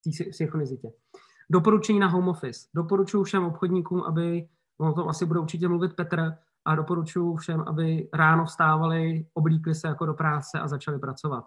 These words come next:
Pokud jako teďka nejezdíte do práce nebo nemáte tolik schůzek, láká to si udělat dovolenou. To, co zažíváme, není dovolená.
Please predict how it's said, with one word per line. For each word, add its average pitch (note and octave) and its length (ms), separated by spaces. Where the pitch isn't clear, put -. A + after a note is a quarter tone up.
Pokud D#3 300
jako D#3 220
teďka D#3+ 720
nejezdíte D#3+ 420
do D3+ 100
práce E3 580
nebo D3 300
nemáte D#3+ 440
tolik D#3+ 200
schůzek, D#3+ 500
láká D#3+ 420
to D#3 260
si - 140
udělat D#3 240
dovolenou. D3 500
To, E3 120
co G3 160
zažíváme, F3 580
není F3 260
dovolená. D3+ 500